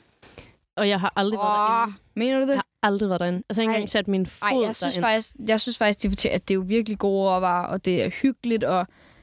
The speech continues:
Speaker 2: hvis jeg, det, det er sådan noget, jeg, det er sådan noget, jeg faktisk gerne vil bruge penge på.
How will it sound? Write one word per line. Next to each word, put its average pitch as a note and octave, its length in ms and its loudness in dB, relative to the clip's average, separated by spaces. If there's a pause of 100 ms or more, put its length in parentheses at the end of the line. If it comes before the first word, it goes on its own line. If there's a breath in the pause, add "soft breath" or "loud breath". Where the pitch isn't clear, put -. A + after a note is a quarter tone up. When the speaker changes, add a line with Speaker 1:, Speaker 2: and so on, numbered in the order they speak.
(360 soft breath)
Speaker 2:
hvis A#3 140 0
jeg, B3+ 120 2 (140)
det, B3 160 -6
det C#4+ 60 -2
er C#4+ 40 2
sådan C#4+ 100 0
noget, A#3 120 2
jeg, F#3+ 160 0 (120)
det C4 60 0
er B3+ 40 0
sådan C4+ 120 -2
noget, A3+ 120 0
jeg F#3+ 80 -2
faktisk E3+ 280 -2
gerne F3 180 0
vil F#3+ 80 -2
bruge - 140 -6
penge - 220 -2
på. - 140 -6